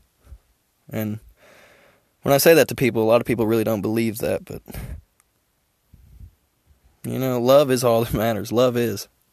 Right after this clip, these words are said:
<laughs> So going back to the eternal memory, I guess, is that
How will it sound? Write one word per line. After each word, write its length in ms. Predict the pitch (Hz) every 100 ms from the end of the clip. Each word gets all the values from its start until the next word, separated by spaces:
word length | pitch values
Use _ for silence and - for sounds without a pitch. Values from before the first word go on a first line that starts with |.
| _ _
<laughs> 480 | - - 170 - 165 - - _ - - - - - - _ _ _ _ _
So 140 | - 131
going 260 | 165 180
back 200 | 147 131
to 200 | - 117 - _ _ - - - -
the 320 | 113 123 131
eternal 380 | 113 - 180 151
memory, 460 | 120 120 110 104 104
I 120 | 104
guess, 400 | 101 107 107 - _ _ _
is 80 | 139
that 300 | 131 131 -